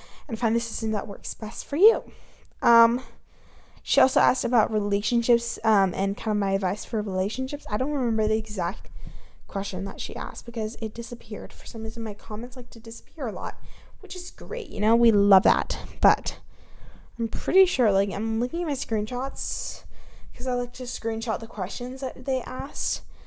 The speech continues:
And I'm like, okay, she asked, yeah. She asked my advice on relationships in middle school,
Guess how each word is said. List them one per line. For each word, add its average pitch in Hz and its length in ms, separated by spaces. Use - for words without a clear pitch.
And 240 320
I'm 220 140
like, 208 220
okay, 208 220
she 220 320
asked, - 420
yeah. 208 120
She - 180
asked 269 160
my 285 140
advice 208 380
on 208 160
relationships 196 720
in 202 140
middle 196 180
school, 240 340